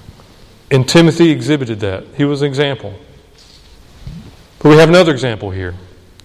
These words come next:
Epaphroditus. This is the only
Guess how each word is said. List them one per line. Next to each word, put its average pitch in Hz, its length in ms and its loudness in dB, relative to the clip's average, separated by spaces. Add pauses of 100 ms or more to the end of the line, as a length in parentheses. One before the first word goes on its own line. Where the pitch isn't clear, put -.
Epaphroditus. 151 920 2 (3250)
This - 180 2
is 123 60 0
the 135 80 4
only 151 400 2